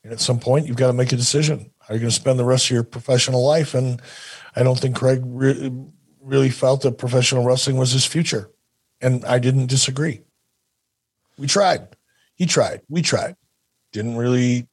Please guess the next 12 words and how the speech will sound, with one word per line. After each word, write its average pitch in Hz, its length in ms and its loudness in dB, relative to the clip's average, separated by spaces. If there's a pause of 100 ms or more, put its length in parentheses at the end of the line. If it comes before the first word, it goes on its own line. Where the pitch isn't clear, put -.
(100)
live 123 160 0
up 131 140 2
to 135 120 0
anybody's 135 420 2
expectations. 139 760 -2
So 101 200 -2
it - 120 -8
was 110 160 -4
time 107 280 0
to - 100 -6
move 117 200 0
on. 135 320 0